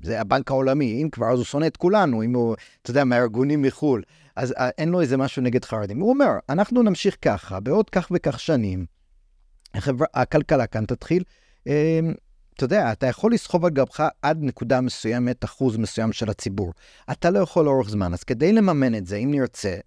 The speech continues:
עוד לפני המלחמה, נצטרך או להעלות מיסים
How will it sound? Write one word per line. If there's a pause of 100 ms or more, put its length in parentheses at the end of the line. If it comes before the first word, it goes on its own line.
(140)
עוד
לפני
המלחמה, (520)
נצטרך
או
להעלות
מיסים